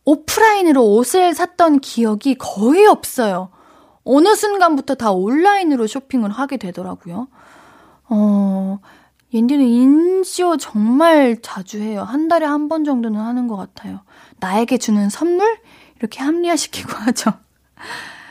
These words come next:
근데 뭐랄까, 이것도 좀 나뉘는 것 같아요. 나야 예은이 들으면서 느낀 건데, 인터넷 쇼핑으로 물건을 사고 마음에 안 들 때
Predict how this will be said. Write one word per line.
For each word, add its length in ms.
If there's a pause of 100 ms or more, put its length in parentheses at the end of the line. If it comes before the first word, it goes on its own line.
(240)
근데 500
뭐랄까, 640 (140)
이것도 680
좀 180
나뉘는 460
것 100
같아요. 720
나야 320
예은이 880
들으면서 460
느낀 300
건데, 500 (540)
인터넷 520
쇼핑으로 760
물건을 640
사고 380 (500)
마음에 460
안 300
들 280
때 260